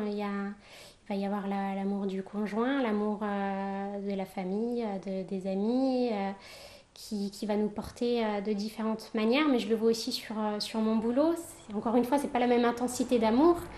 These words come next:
mais, euh, mais en tant que créatrice, on, on, quand même, on développe un,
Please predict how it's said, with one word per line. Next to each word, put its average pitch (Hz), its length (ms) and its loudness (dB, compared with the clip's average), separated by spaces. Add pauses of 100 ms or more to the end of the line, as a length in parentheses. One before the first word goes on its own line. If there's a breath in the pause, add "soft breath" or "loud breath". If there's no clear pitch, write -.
(420 loud breath)
mais, 226 240 4
euh, 208 1000 -2 (520)
mais 233 100 -2
en 220 120 0
tant 233 180 2
que 233 60 -4
créatrice, 233 800 -2
on, 214 1120 -2
on, 214 40 -2
quand 226 200 -2
même, 247 180 4
on 220 120 2
développe 220 420 2
un, 226 40 -2